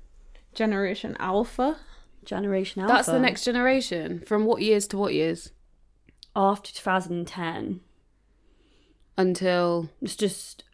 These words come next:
Speaker 2: I don't know if there's till and after at
Speaker 3: Oh,
Speaker 2: the
Speaker 3: okay, so
Speaker 2: moment.
Speaker 3: my kids will be
Speaker 2: Oh, until
Speaker 3: generation
Speaker 2: mid twenty twenties. So your kids will be
Speaker 3: Oh,
Speaker 2: Generation
Speaker 3: Generation
Speaker 2: Alpha.
Speaker 3: Alpha.
Speaker 2: Generation
Speaker 3: That's
Speaker 2: Z
Speaker 3: wild.
Speaker 2: ended, oh, two thousand and twelve. So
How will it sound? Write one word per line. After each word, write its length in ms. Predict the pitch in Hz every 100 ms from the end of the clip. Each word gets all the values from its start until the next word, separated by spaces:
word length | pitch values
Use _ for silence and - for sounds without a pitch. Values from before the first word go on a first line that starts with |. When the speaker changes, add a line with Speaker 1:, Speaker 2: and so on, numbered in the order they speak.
| _
Speaker 2:
I 80 | 196
don't 160 | 220 190
know 60 |
if 100 | 185
there's 240 | 190 180 180
till 160 | 185
and 80 | 175
after 400 | 170 180 185 -
at 40 | 190
Speaker 3:
Oh, 80 | 190
Speaker 2:
the 40 | 165
Speaker 3:
okay, 140 | 185
so 120 | 165 190
Speaker 2:
moment. 140 | 196
Speaker 3:
my 220 | 208 214
kids 360 | 214 190 170 -
will 140 | 170
be 180 | 170 170 165
Speaker 2:
Oh, 60 | 220
until 100 | 220 226
Speaker 3:
generation 120 | 214 214
Speaker 2:
mid 200 | 214 214
twenty 400 | - 196 190 180
twenties. 920 | - 180 180 180 104 101 - - - _ _ _
So 120 | - 202
your 180 | 196 196
kids 340 | 202 180 -
will 100 | 180
be 80 | 160
Speaker 3:
Oh, 140 | 170
Speaker 2:
Generation 680 | 170 175 175 175 175 175 175
Speaker 3:
Generation 20 |
Speaker 2:
Alpha. 340 | 165 170 165
Speaker 3:
Alpha. 220 | - 95 - - - - -
Speaker 2:
Generation 580 | 202 202 202 208 196 -
Speaker 3:
That's 280 | 185 180 156
Speaker 2:
Z 40 |
Speaker 3:
wild. 80 | 180
Speaker 2:
ended, 540 | 185 185 180 175 165 - _ _ - _ _ _ _ _ _ _ _ _ _ _ _ _ _
oh, 220 | 170 156
two 120 | 156 -
thousand 340 | 185 175 165
and 100 | 160
twelve. 420 | - 143 - 185
So 120 | 190